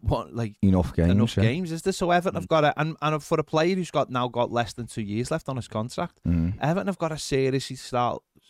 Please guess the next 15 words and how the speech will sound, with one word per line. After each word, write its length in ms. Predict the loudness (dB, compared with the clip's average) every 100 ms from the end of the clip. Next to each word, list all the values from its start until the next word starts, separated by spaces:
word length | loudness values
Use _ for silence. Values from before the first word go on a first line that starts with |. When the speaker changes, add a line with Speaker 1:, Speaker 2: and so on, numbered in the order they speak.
| _ _
Speaker 1:
have 140 | -10 -2
gotta 180 | -2
be 140 | 0 -2
in 100 | -2
the 60 | -2
market 420 | 0 -2 -2 -4
for 140 | -2
a 60 | -2
player 380 | 0 0 2 -2 -4
that 180 | -8
they 80 | -8
can 240 | -6 -6 -6
trust 380 | -4 -4 -4 -6
in. 120 | -8 -10 _ _ -6
And, 240 | -4 -4